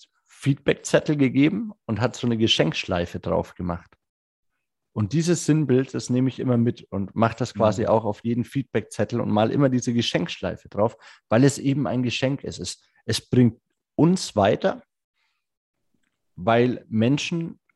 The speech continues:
Speaker 1: mir sagen, was ich nicht sehen kann.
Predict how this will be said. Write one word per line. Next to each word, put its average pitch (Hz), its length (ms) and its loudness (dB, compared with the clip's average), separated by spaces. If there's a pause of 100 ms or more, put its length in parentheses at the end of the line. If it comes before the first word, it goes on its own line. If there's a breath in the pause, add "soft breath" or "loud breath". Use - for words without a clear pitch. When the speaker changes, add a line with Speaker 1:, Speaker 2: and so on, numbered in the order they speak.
(100)
Speaker 1:
mir 117 220 4
sagen, 117 460 0
was 113 240 -2
ich - 340 -8
nicht 135 220 -2
sehen 123 260 2
kann. 82 340 -10